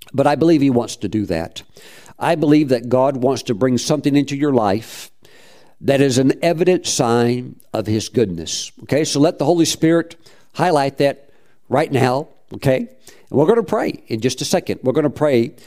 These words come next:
that we taste and see the goodness of the Lord, that, that you see that he is good. And again, here's why.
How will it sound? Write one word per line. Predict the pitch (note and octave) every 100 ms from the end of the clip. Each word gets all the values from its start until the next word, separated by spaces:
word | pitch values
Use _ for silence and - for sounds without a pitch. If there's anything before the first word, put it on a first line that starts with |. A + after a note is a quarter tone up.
| - - -
that | A#2 C3 C3
we | C3+ C3+ B2+
taste | - D3+ E3 F3 - - - - -
and | B2+ A#2+
see | - F3 A2 A2+
the | A#2+ A#2
goodness | B2 D3 C3+ C#3+ - - - - - - - - - - - - -
of | - C3
the | C3
Lord, | C3+ B2 E2+ - - - -
that, | - B2+ -
that | C#3 C3
you | C#3+
see | C3 E3+
that | D3+ C3
he | C#3
is | C3+ -
good. | D3+ A#2+ - - - -
And | B2
again, | C3+ D3+
here's | A#2+ E3 D3+
why. | D3 - D2+ -